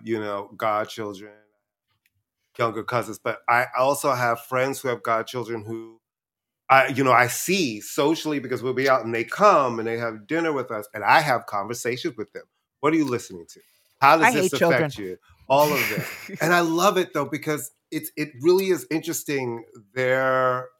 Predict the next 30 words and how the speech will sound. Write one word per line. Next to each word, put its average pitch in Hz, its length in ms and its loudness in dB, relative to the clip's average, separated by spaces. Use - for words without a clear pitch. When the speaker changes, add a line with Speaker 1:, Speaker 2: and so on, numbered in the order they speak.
Speaker 1:
sort 131 280 -2
of 120 160 -4
process 123 600 -2
and 117 240 -8
some 156 240 -4
of 143 60 -6
them 131 160 -4
and 117 80 -6
how 127 200 2
they're 127 200 0
looking 120 400 -4
at 110 120 -6
music, 113 440 -8
different 226 360 2
to, 165 340 6
to 151 500 2
how 147 420 6
we 131 280 0
did 143 200 2
it, 123 200 -2
but 180 300 4
the, 156 200 0
the, 139 520 2
the 131 120 -2
core 190 340 8
of 143 120 2
it 143 80 2
is 123 140 -4
the 123 100 -6
same. 90 580 -4